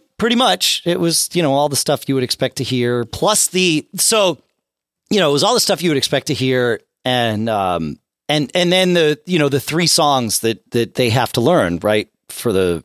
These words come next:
for the, for the wedding. There's the couple's first dance, and the, m-, uh, what is it? The daddy-daughter dance and the mother-son dance, right? And, it, you know, where our table was, uh, and I,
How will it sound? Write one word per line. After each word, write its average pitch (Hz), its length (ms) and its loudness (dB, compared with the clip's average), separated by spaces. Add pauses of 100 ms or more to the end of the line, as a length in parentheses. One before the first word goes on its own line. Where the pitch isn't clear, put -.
(100)
for - 220 -6
the, 87 240 0
for - 100 -4
the 117 60 2
wedding. 135 320 2
There's 90 320 -2
the 90 180 0
couple's - 400 -2 (100)
first - 300 0
dance, 98 320 0 (500)
and 87 400 0
the, 80 380 2 (260)
m-, 95 520 -2
uh, 71 600 -2 (100)
what 87 160 -2
is 87 100 -4
it? 82 120 -2
The 95 80 -2
daddy-daughter 95 580 2
dance 85 320 -2
and 85 80 -2
the 76 40 -2
mother-son 78 440 -2
dance, - 260 -8
right? 85 180 -2 (880)
And, 143 280 0 (260)
it, 180 220 -2
you 180 100 4
know, 147 380 2
where 180 280 2
our 190 160 2
table 165 360 0
was, 123 640 2 (300)
uh, 123 140 -2
and 143 120 2
I, 139 160 2